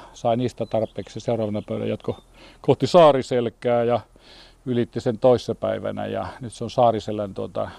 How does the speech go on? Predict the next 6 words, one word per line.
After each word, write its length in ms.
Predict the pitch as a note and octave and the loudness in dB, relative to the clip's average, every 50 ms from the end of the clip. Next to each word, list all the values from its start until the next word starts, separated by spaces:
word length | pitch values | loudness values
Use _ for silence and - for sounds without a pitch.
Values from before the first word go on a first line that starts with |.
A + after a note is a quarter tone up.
| - - - | -20 -16 -12
yhdellä 220 | A#2+ A2+ G#2+ G#2+ - | -10 -8 -8 -6 -6
pikkujärvellä 760 | - A2 - - - G#2+ G#2+ G#2+ G#2 G2+ G#2 G2+ G2+ G#2 G2+ - - _ _ _ _ _ - - - - - - - _ _ | -6 -8 -6 -6 -6 -4 -4 -4 -4 -4 -6 -6 -6 -8 -8 -10 -14 _ _ _ _ _ -20 -20 -20 -20 -20 -20 -20 _ _
kalastelemassa 840 | - A#2 A2 G#2 G2+ - - A2 G#2 G2+ G2+ G#2 G#2 - - - G#2+ | -2 0 0 0 0 -2 -4 -6 -6 -6 -6 -6 -8 -10 -10 -10 -10
ja 220 | G#2 G2+ G#2 G2+ F#2 - - - - _ | -8 -8 -10 -10 -12 -14 -20 -20 -20 _
kohta 300 | - - G#2+ - - - | -10 -8 -8 -8 -6 -6
Inarijärvellä. 800 | G2+ G2+ G2+ G2+ G2 G2+ G2 G2+ G2+ F#2+ G#2 G#2+ A2 - - - | -4 -4 -2 -4 -4 -4 -4 -4 -6 -6 -8 -12 -16 -16 -16 -18